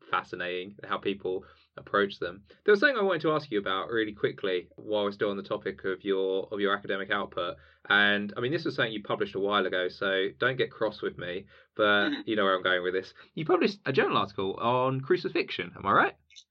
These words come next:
Speaker 2: Uh, oh, yes. Yeah.
Speaker 1: What was
Speaker 2: Yeah,
Speaker 1: that? How
Speaker 2: well
Speaker 1: did you, how did you get onto that? You know, your, your kind of main focus, I mean, your, your undergraduate dissertation, which was prize winning, am I right? Or was that the M A dissertation
Speaker 2: Uh,
Speaker 1: that
Speaker 2: uh,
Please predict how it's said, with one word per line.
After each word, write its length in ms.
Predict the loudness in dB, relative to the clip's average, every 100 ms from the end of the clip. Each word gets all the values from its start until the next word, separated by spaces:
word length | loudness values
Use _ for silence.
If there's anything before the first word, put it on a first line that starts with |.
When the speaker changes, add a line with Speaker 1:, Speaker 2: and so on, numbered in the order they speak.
| _ _ _ _ -6
Speaker 2:
Uh, 140 | -4 -4 -2
oh, 100 | 0
yes. 240 | 2 2 -2 -16 -8
Yeah. 200 | -6 0
Speaker 1:
What 160 | 2
was 80 | 4
Speaker 2:
Yeah, 80 | 4
Speaker 1:
that? 40 | 6
How 180 | 4
Speaker 2:
well 100 | 2
Speaker 1:
did 40 | -2
you, 260 | -4 -2
how 100 | -2
did 100 | -2
you 80 | 0
get 140 | 2 2
onto 220 | 0 2
that? 320 | 4 4 2 -6 -12
You 120 | -6
know, 60 | -4
your, 460 | 0 2 4 2
your 140 | 2 0
kind 160 | 0
of 40 | 0
main 180 | -2
focus, 600 | -2 -6 -4 -8 -8 -14 -20 -12
I 40 |
mean, 140 | -8 -2
your, 360 | 0 2 2 -2 -8 2
your 120 | 4
undergraduate 440 | 6 6 2 2 -4
dissertation, 520 | -6 -4 -4 -4 -4
which 180 | -4 -2
was 140 | -6
prize 460 | -6 0 4 4 0
winning, 220 | -6 -6
am 100 | -4
I 80 | 0
right? 260 | 2 2
Or 40 | 2
was 120 | 2
that 100 | 2
the 120 | 4
M 100 | 2
A 120 | 2
dissertation 540 | -2 -6 -6 -4 -2 -2
Speaker 2:
Uh, 40 |
Speaker 1:
that 40 | -2
Speaker 2:
uh, 300 | -2 -2